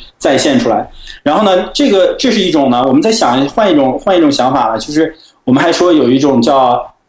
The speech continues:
evaluative，这个其实非常常见的。就比如说我们在评图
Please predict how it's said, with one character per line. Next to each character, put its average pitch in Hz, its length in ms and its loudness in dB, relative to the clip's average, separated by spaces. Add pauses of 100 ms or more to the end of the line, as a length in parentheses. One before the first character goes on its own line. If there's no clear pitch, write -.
(140)
evaluative， 131 580 0 (140)
这 254 120 -2
个 190 80 2
其 - 160 -4
实 170 140 0
非 175 140 0
常 156 120 0
常 110 240 -2
见 120 240 0
的。 107 100 -4
就 170 140 -2
比 151 120 2
如 139 80 4
说 170 120 4
我 156 60 2
们 123 100 4
在 143 120 2
评 147 200 2
图 123 320 0